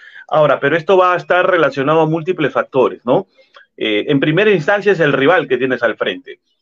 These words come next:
O sea, ¿qué te ofrece ese rival para poder plantearle un partido ofensivo con línea de tres al final, ¿no? Buscándole los laterales volantes,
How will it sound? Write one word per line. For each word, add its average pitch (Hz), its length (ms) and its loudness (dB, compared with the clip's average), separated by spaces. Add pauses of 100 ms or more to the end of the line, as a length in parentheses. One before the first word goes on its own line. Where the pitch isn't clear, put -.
(260)
O - 100 -2
sea, 110 360 2
¿qué 185 140 0
te 196 100 0
ofrece 175 380 0
ese 151 180 -2
rival 147 360 0
para 131 240 0
poder 131 340 0
plantearle 147 540 0
un 151 100 -6
partido 143 360 0
ofensivo 139 680 -2
con 113 160 -6
línea 123 240 -4
de 113 100 0
tres 165 300 -2
al 120 120 -2
final, 147 440 -2
¿no? 151 200 2
Buscándole 127 440 -2
los 113 100 -6
laterales 117 360 0
volantes, 135 600 0